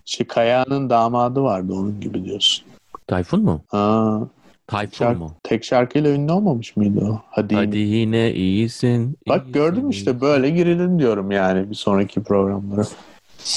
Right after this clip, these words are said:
Speaker 2: Anladım, anladım. Tamam, tamam. Güzel.
Speaker 1: Güzel bir, yani enteresan olur.
Speaker 2: Kuyunun
Speaker 1: Neyse
Speaker 2: ortasından
Speaker 1: Onurcuğum,
Speaker 2: geçme tabii. Yanından
Speaker 1: Balveni
Speaker 2: geç.
Speaker 1: içiyorum
Speaker 2: Ne
Speaker 1: bu
Speaker 2: içiyorsun?
Speaker 1: akşam. Balveni.
Speaker 2: O ne?
Speaker 1: On-, on beş yıl.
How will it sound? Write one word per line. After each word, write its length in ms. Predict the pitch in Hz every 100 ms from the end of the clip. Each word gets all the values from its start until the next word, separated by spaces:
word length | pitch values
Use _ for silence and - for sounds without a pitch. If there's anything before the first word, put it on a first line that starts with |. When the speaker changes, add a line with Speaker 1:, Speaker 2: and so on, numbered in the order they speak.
| - - - - - - - - - - - - _
Speaker 2:
Anladım, 460 | - 139 165 180 160
anladım. 280 | 143 143 123
Tamam, 260 | 120 123
tamam. 220 | 117 120 117
Güzel. 300 | 113 185 247
Speaker 1:
Güzel 440 | 113 139 226 294
bir, 360 | 226 117 113 -
yani 280 | 156 156 143 - - 131
enteresan 500 | 135 135 151 151 170
olur. 380 | 185 110 - - - - _ - - - - - - - - - - -
Speaker 2:
Kuyunun 220 | 110 110
Speaker 1:
Neyse 200 | 131 139
Speaker 2:
ortasından 200 | 135 135
Speaker 1:
Onurcuğum, 260 | 143 139 120
Speaker 2:
geçme 280 | 120 - 104
tabii. 160 | 92
Yanından 200 | 82 82 131 120
Speaker 1:
Balveni 460 | 120 120 131 139 147
Speaker 2:
geç. 100 | 170
Speaker 1:
içiyorum 600 | 151 - 120 107 123 185 -
Speaker 2:
Ne 40 |
Speaker 1:
bu 20 | 107
Speaker 2:
içiyorsun? 200 | 98 90
Speaker 1:
akşam. 360 | 85 95 139 -
Balveni. 600 | 107 104 107 101 104 101 - - -
Speaker 2:
O 140 | 104
ne? 80 | 117
Speaker 1:
On-, 120 | 110 113 - _
on 220 | 117 117
beş 260 | 110 -
yıl. 100 | 123